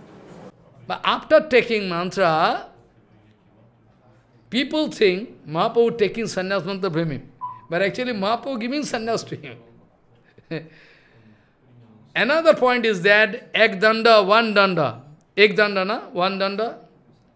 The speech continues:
Okay. Now my question is that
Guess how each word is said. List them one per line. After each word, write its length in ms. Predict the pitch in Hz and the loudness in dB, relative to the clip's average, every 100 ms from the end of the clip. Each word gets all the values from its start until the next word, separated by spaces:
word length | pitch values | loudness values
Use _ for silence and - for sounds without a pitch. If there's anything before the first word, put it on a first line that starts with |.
| _ _ _ _ _ _ _ | _ _ _ _ _ _ _
Okay. 380 | - 220 - 87 - - - _ _ _ _ _ _ _ _ | 0 0 0 -10 -14 -20 -20 _ _ _ _ _ _ _ _
Now 260 | 143 208 294 | 0 2 4
my 180 | 285 269 | 2 2
question 440 | 254 233 - 254 | 2 2 2 0
is 180 | 233 175 | 0 2
that 480 | 214 240 294 - | 4 4 2 -4